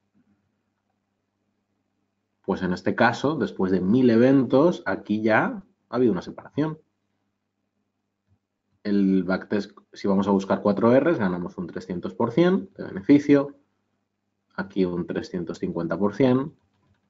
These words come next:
cuando vamos a buscar ocho Rs. Y en este caso, doce y veinte Rs nos están dando casi lo mismo.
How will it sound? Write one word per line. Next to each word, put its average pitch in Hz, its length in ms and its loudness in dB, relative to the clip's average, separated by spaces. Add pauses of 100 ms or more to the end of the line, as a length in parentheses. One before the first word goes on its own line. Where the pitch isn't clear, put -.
(140)
cuando 82 220 -6
vamos 80 220 -10
a - 40 -6
buscar 87 260 -8
ocho 107 220 4
Rs. 110 280 0 (480)
Y 123 240 4
en 123 80 6
este 123 200 4
caso, 143 460 2
doce 120 360 4
y 95 80 6
veinte 104 480 6
Rs 180 380 4 (1040)
nos 98 160 -6
están 143 220 0
dando 98 380 2 (100)
casi - 260 -2
lo 87 100 0
mismo. 113 420 0